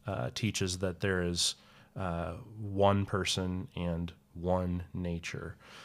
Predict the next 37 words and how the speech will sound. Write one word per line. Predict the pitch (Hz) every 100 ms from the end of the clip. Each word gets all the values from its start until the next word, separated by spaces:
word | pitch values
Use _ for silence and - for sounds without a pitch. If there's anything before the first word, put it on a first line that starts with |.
| -
So, | - 104 101 104 120 - - - _ - -
um, | 98 90 90 92 - - - -
the | 107 101 101 101 -
Christian | - 139 - 117 101 107
understanding, | 107 104 - 98 95
the | 95
Orthodox | - 107 110 110 101 -
understanding | 98 - 101 98
of | 90
the | 92
person | - 110 - 104
of | 90
Christ | 92 85 -
is | 92 92
that | 90
he | 87 104
is | 87 85
one | 87 98 110 120
person | 107 92 - 90
with | 85 -
two | - 120
natures. | 101 87 - - - - - - - -
He's | 98
one | 98 113 120
person, | 120 123 156 170 175 - - -
and | 98
he | 101
has | 90
two | - 123
natures | 113 101 104 95
that | 95
are | 87 90 - - -
human | - 120 117 120 123 123 - - -
and | 95
divine. | 90 87 - - - - - - -
And | 101 98
so, | - 107 101 98